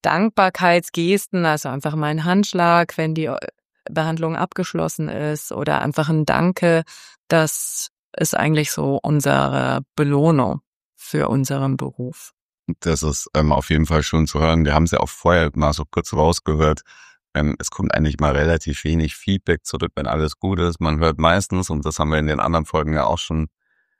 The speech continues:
Speaker 2: gehabt, man hört meistens nur, wenn irgendwas schlecht ist, ähm, aber über Gutes, ähm,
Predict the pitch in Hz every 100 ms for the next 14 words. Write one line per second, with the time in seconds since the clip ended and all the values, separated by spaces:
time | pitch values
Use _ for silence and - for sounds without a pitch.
0 | - 90 85 - 67 82 80 78 80 87
1 | 90 78 87 87 76 80 - 87 - 92
2 | 85 55 82 78 80 78 67 78 90 90
3 | 87 80 - - 78 78 78